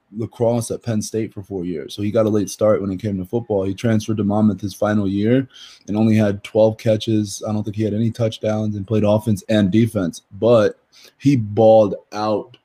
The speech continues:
on his pro day. He ran a four four and got twenty-eight reps of two twenty-five and was able to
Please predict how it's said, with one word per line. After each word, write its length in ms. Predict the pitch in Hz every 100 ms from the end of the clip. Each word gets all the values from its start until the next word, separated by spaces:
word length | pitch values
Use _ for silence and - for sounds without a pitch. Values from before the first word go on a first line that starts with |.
| -
on 140 | 104
his 140 | 92
pro 300 | - - 113
day. 260 | 104 87 67
He 200 | 82 98
ran 200 | 95 95
a 60 | 92
four 240 | 104 101
four 420 | - 107 110 113
and 80 | 107
got 240 | 92 82
twenty-eight 520 | - 113 104 104 101 101
reps 320 | 101 - 92
of 60 |
two 120 | - 104
twenty-five 720 | 107 98 92 98 104 110 113 - _ _ _ _ _ -
and 480 | 107 101 95 92 90
was 160 | 98 -
able 260 | 107 101 98
to 380 | 104 98 92